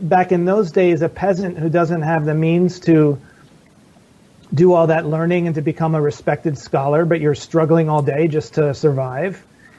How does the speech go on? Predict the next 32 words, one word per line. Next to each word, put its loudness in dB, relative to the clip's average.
and 2
yet 2
you're 2
being 0
told 2
you 2
have -4
to -4
do -2
this 2
stuff -2
and -2
believe -4
this -2
stuff, -4
um, 0
it's -4
not 2
enough. -2
You 0
need 4
some 2
real 4
juice. -2
You 0
need 0
something 0
that's 0
gonna 0
really 2
nourish -4
you. 2